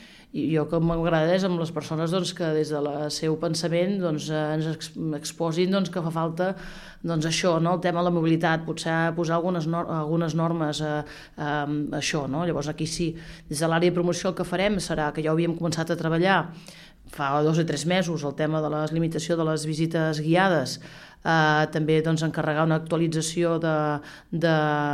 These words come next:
de les dades econòmiques, per, perquè amb les dades pots, diguem-ne, posar sobre la taula que no només el turisme el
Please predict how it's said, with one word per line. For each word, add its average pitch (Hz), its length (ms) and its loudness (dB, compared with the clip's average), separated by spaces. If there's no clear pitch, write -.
de 147 160 2
les 147 100 0
dades 160 300 0
econòmiques, 165 640 0
per, 156 180 -2
perquè 151 380 -2
amb 151 140 0
les 147 100 -2
dades 156 320 0
pots, 151 400 -4
diguem-ne, 151 400 0
posar 156 240 -2
sobre 156 160 -2
la 147 80 -4
taula 156 400 0
que 147 100 0
no 151 380 0
només 165 320 4
el 170 80 2
turisme 170 480 4
el 151 100 2